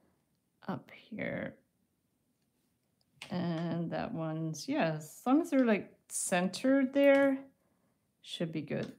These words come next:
And the next one, I think smaller loops are gonna be better. And that one, that one's good. I don't know if I'm gonna be able to double the wire at the end there, but we're going to see. So we're gonna t-,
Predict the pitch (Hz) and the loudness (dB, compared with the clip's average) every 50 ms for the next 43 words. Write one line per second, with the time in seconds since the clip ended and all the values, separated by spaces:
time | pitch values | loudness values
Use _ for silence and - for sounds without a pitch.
0 | _ - - - - 165 175 180 165 165 165 - - - - - - - - - | _ -20 -18 -12 -6 -4 -2 0 0 0 -2 -2 -4 -6 -8 -10 -12 -14 -10 -8
1 | 156 151 151 156 156 151 156 143 139 - _ _ _ _ _ _ _ - 170 139 | -6 -4 -4 -4 -4 -4 -4 -4 -6 -10 _ _ _ _ _ _ _ -10 -8 0
2 | - 214 214 - - - 196 185 185 175 175 165 165 160 139 - - - 151 147 | 2 2 2 2 0 0 2 2 4 4 2 0 0 -4 -4 -6 -6 -6 -6 -4
3 | - 147 143 147 156 139 - 170 175 175 180 180 180 185 180 - _ _ _ _ | -4 -6 -6 -6 -6 -4 0 0 2 4 4 2 2 0 -2 -8 _ _ _ _
4 | _ _ _ _ _ _ _ _ _ _ _ _ _ _ _ _ _ _ _ _ | _ _ _ _ _ _ _ _ _ _ _ _ _ _ _ _ _ _ _ _
5 | _ _ _ _ _ _ _ _ _ - 180 170 160 160 156 156 156 165 175 196 | _ _ _ _ _ _ _ _ _ -6 -4 -4 -4 -4 -4 -4 -4 -4 -2 2
6 | 220 269 311 320 - - - - _ - 160 - - - 160 170 185 196 208 220 | 2 2 2 0 -2 -8 -16 -14 _ -10 -10 -8 -8 -8 -8 -6 -4 -2 -2 0
7 | 247 254 247 - - _ _ _ _ _ - - - _ - 160 160 156 - - | 0 0 -2 -4 -8 _ _ _ _ _ -18 -18 -16 _ -10 -10 -10 -10 -10 -6
8 | - 247 254 254 254 247 247 247 240 233 233 - _ _ _ _ _ _ _ _ | -2 0 2 2 4 4 4 2 2 0 -4 -8 _ _ _ _ _ _ _ _
9 | _ _ _ _ _ _ _ _ _ _ _ _ _ _ _ _ _ _ _ _ | _ _ _ _ _ _ _ _ _ _ _ _ _ _ _ _ _ _ _ _
10 | _ _ _ _ _ _ _ _ _ _ _ _ _ _ _ _ _ _ - 196 | _ _ _ _ _ _ _ _ _ _ _ _ _ _ _ _ _ _ -12 -10
11 | - - _ _ 208 208 208 - - 208 220 220 226 214 226 220 214 202 196 190 | -10 -12 _ _ 0 0 2 2 2 2 2 4 6 6 6 6 6 4 4 2
12 | 175 170 170 175 165 - - _ _ _ - 165 160 170 180 175 175 165 156 160 | 2 2 0 -2 -2 -4 -10 _ _ _ 4 4 4 4 4 2 2 2 2 2
13 | 160 156 156 156 156 156 160 - - 165 - - - 180 185 202 214 233 240 233 | 2 2 2 0 0 -2 -2 -4 -6 -8 -8 -4 -2 0 4 6 6 6 6 6
14 | 254 247 247 247 240 220 196 - - 196 180 170 175 170 165 160 151 - - - | 6 4 4 2 2 0 0 -2 0 -2 -4 -2 -2 -2 -2 -2 -4 -6 -10 -10
15 | - - 147 143 135 139 139 - - - - 170 156 160 - 180 175 185 180 - | -8 -6 -4 -4 -4 -6 -6 -10 -12 -10 -8 -8 -6 -6 -6 -6 -8 -8 -8 -12
16 | - | -14